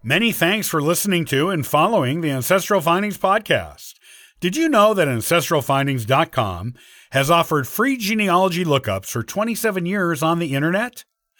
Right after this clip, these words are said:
Come on over and request a free genealogy lookup, download a genealogy ebook for free,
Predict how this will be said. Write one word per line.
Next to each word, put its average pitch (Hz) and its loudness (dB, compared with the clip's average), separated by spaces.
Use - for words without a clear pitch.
Come 294 2
on 294 4
over 233 4
and 127 2
request 226 0
a 147 4
free 233 -2
genealogy 185 0
lookup, 127 -2
download 180 2
a 143 0
genealogy 165 0
ebook 143 2
for 123 -4
free, 185 -2